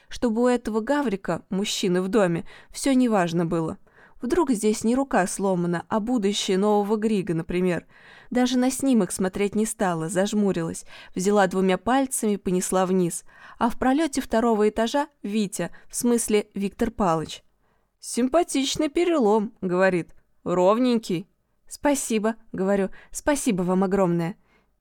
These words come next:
И убежала, а то неудобно, не объяснять же ему, кто моя счастливая примета. Хирург удивился немного,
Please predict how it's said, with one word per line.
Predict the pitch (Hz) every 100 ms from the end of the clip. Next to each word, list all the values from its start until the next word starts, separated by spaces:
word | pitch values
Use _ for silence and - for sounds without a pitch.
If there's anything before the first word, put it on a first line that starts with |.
| _
И | -
убежала, | 254 226 247 220 180 165 - - _
а | 220
то | 220
неудобно, | 226 240 254 226 185 165 175 - - -
не | 226 220
объяснять | 214 214 226 - 233 190 175
же | 208
ему, | 196 233 294 - -
кто | - - 320
моя | 247 202
счастливая | 202 214 202 233 226 214
примета. | 220 214 190 165 - - _ _ -
Хирург | - 294 330 320 -
удивился | 190 185 226 359 -
немного, | 254 254 247 240 214